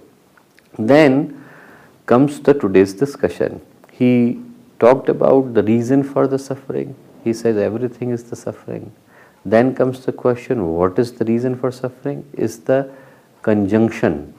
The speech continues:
is the connection between the drishta and drishya.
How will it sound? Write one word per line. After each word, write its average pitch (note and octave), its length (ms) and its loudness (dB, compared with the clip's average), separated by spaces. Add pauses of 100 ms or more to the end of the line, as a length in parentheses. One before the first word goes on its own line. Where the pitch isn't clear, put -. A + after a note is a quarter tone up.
is G2 180 -8
the G#2+ 100 -6 (220)
connection F#2+ 760 -2 (380)
between A2+ 400 0
the G2+ 100 0
drishta G#2 760 0 (200)
and E2+ 260 -4
drishya. - 480 -6